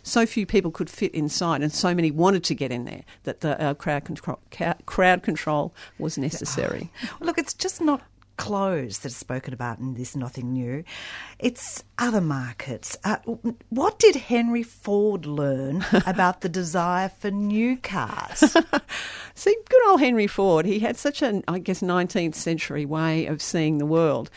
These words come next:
Speaker 1: that he thought people, what people want, would want in a car would be something that would last. They'd only ever have to buy one car, and it would, and he took pride in this. He, that's how he marketed his gear. This, um, um,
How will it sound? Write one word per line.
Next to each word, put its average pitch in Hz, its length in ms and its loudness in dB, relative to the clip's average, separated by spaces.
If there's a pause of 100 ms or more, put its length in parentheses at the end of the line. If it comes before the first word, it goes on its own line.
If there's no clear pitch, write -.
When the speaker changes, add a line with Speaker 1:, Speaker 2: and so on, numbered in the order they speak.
(240)
Speaker 1:
that 165 140 0
he 220 160 0
thought - 300 -2
people, 208 540 0
what 196 280 -2
people 214 260 2
want, 175 320 2
would 185 200 2
want 175 300 2
in 147 100 -2
a 147 60 -4
car 127 400 -8 (220)
would 180 160 4
be 170 100 0
something 180 580 -2
that 165 80 2
would 170 160 -4
last. 147 240 -2
They'd 180 120 2
only 214 180 4
ever 208 100 2
have 208 140 2
to 175 80 -4
buy 170 200 4
one 208 360 2
car, 180 400 -4 (160)
and 180 140 2
it - 80 0
would, 202 120 6
and 202 140 2
he 285 100 4
took - 280 -2
pride 403 400 6
in 202 120 0
this. - 240 -10
He, 226 200 -4 (180)
that's 320 240 -4
how 339 160 2
he 330 80 4
marketed 269 480 0
his 214 180 0
gear. - 360 -2 (260)
This, - 340 -2
um, 185 240 0 (360)
um, 190 340 4